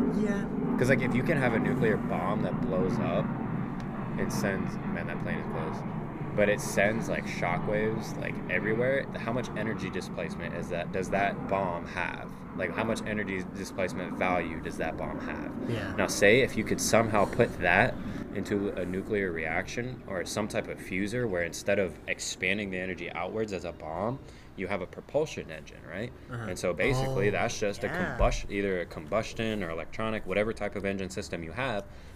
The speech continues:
Speaker 2: All it is, is a big old boom boom that gets you to go to another frickin' space.
Speaker 1: <laughs> Big old boom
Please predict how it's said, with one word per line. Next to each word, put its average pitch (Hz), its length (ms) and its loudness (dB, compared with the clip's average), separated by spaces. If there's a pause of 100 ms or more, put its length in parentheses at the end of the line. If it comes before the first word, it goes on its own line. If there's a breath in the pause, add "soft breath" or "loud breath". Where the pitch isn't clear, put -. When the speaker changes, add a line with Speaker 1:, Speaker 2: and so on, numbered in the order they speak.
(260 loud breath)
Speaker 2:
All 175 200 4
it 175 80 0
is, 185 340 -4 (240 loud breath)
is 95 120 -4
a 87 60 0
big 123 220 2
old 156 240 2
boom 170 260 10
boom 139 340 6
that 110 80 0
gets 113 220 -2
you 113 80 -2
to 92 60 0
go 131 220 6
to 139 120 8
another 127 280 4
frickin' 127 340 2
space. - 680 0
Speaker 1:
<laughs> - 1040 -2
Big 190 220 0
old 190 360 2
boom 220 200 8